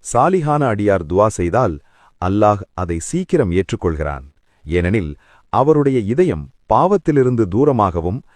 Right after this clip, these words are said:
நீயத்து தூய்மையாகவும் இருக்கும். மேலும், ஒரு முஸ்லிம் தன் சகோதரனுக்காக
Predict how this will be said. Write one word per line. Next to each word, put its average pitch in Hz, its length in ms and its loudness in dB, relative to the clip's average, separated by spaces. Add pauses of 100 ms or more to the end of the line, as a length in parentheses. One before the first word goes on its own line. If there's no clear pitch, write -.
(160)
நீயத்து 147 500 0 (120)
தூய்மையாகவும் 127 760 0
இருக்கும். 82 380 -6 (560)
மேலும், 87 380 -2 (380)
ஒரு 143 200 4
முஸ்லிம் 131 500 -4 (280)
தன் 139 280 -2
சகோதரனுக்காக 139 920 2